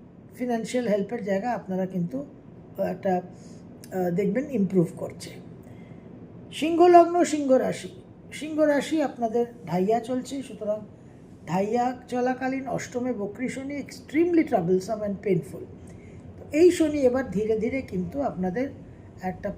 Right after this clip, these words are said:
পেনের একটা রিলিফ হবে, একটা, আহ,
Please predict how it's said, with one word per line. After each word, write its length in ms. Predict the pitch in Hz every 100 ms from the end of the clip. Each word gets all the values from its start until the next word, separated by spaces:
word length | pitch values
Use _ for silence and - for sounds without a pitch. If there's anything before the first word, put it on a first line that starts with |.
| -
পেনের 420 | 285 269 254 226
একটা 220 | 233 -
রিলিফ 460 | 196 185 208 254 -
হবে, 200 | 220 277
একটা, 320 | 240 170 214
আহ, 1040 | 208 - - - - - - 208 190 -